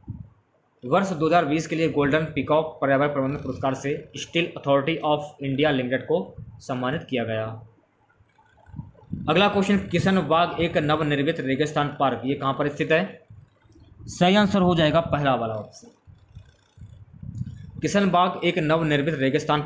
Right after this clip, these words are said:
पार्क जो है ये जयपुर में स्थित है। नेक्स्ट क्वेश्चन, आजीविका पर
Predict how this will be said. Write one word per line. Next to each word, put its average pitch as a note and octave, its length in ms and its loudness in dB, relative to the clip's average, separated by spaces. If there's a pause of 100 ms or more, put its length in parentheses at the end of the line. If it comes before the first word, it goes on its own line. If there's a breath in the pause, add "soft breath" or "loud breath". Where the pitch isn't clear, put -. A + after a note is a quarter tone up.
पार्क C#3+ 200 2
जो C3+ 200 -2
है C#3+ 80 -2
ये D#3 60 0
जयपुर C3 360 -2
में A#2 140 -4
स्थित A#2 240 -8
है। A2+ 260 -8 (2000)
नेक्स्ट E3 240 0
क्वेश्चन, E3 380 0 (1080)
आजीविका E3+ 400 2
पर G#3 200 2